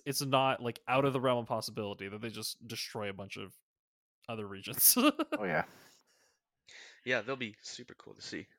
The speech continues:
Speaker 3: Um, and then when we look at O C E, their three regionals have finished. Uh, we've got, uh, Renegades returning from last major, um, and then also the Pioneers have taken Ground Zero's spot. So
Speaker 2: Yep.
Speaker 3: they're the previous Forkidden roster. Uh,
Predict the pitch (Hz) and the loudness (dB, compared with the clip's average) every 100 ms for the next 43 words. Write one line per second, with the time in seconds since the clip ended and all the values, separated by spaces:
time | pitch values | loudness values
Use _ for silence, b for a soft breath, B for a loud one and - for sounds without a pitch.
0 | _ - 117 113 110 113 120 120 123 117 | _ -2 2 2 0 -2 -2 -2 -4 -4
1 | 120 123 104 - 120 107 131 160 131 113 | -2 2 2 0 -4 -4 -6 -4 0 0
2 | 113 110 123 110 113 117 107 113 104 117 | 0 -6 -12 -10 -10 -10 -10 -14 -8 -6
3 | 117 - - B B B B B B - | -4 -6 -8 B B B B B B 0
4 | 107 104 117 120 - 110 95 - - - | 2 2 -2 -4 2 4 4 2 -6 -6
5 | _ _ 110 107 101 98 92 - 113 147 | _ _ 0 4 4 4 0 0 4 4
6 | 156 175 190 190 - - - _ _ 117 | 8 6 6 2 -2 -2 -8 _ _ -8
7 | - 131 131 135 156 _ _ _ 123 110 | -4 -2 -2 -4 -8 _ _ _ -8 -2
8 | 117 143 - 151 151 170 180 - 110 113 | 2 2 0 -4 -4 -4 -6 -4 -2 -2
9 | 110 113 113 98 123 - 147 127 - 120 | -4 -6 -6 -4 -4 -4 -6 -6 4 6
10 | 139 127 131 120 95 - - - 104 123 | 6 0 -8 -8 -8 -8 -8 -10 -8 -8
11 | 117 113 107 107 101 110 107 - - - | -8 -6 -4 -4 -6 -10 -8 -10 -10 -14
12 | - _ _ _ _ _ _ _ - 123 | -16 _ _ _ _ _ _ _ -12 -8
13 | 113 120 113 - - 127 123 - - 120 | 0 0 0 -6 -8 -2 -2 -2 -4 -2
14 | 147 147 156 156 - 180 190 113 104 | -2 -2 -2 -2 -2 -6 0 0 0